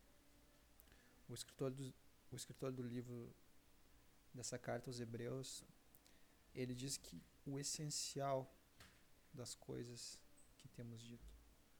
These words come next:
é o que vem a seguir. O essencial de tudo que foi dito até aqui, o mais importante,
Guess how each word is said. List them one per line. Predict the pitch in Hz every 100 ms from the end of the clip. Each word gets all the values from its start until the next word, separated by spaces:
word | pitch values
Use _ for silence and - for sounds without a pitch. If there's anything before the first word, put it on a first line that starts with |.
| - - - - - - - -
é | 123
o | 113
que | -
vem | 120 117
a |
seguir. | 120 143 127 113 - - - - - - - -
O | 127
essencial | 123 131 127 - 135 139 165 156
de | 135 -
tudo | - 196 190
que | -
foi | - 165
dito | 147 147
até | 156 139
aqui, | 135 - 135 151 - - - - - - - - - -
o |
mais | 127 127 160 175
importante, | 165 156 139 143 143 135 -